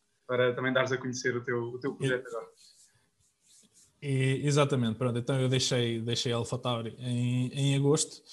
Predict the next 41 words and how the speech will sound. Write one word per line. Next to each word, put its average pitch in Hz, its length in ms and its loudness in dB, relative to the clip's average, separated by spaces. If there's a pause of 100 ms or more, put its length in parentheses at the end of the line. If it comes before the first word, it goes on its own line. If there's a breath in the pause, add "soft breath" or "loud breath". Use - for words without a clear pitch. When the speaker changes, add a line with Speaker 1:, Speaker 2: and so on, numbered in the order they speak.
(260 loud breath)
Speaker 2:
e, 135 120 2
entretanto, 131 440 0
ao 123 60 4
longo 131 380 4
do, 113 260 -4
do 123 240 2
ano 120 160 2
dois 120 180 2
mil 131 200 2
e 127 80 4
vinte, 156 520 2 (600)
reparei 127 400 2
que 127 100 -4
houve 139 160 6
uma 139 140 4
grande 135 420 4
crescente 135 600 2 (140)
de, 127 560 2
de 123 120 2
sim 135 200 4
racing, 113 520 -2
ou 110 120 -4
seja, 120 420 0 (400 loud breath)
eh, 117 280 0
malta 131 480 4
que - 140 -10
tem 123 140 0
simuladores 131 520 2
em 139 100 0
casa 135 300 0
e - 20 -2
que - 160 -10
corre 131 400 2 (240)
em 123 120 0
corridas 117 460 -2
online. 113 400 0 (500 soft breath)
Ahm, 127 880 2 (240)
e 151 80 0
então 139 340 2
eu, 131 80 4
o, 120 1200 0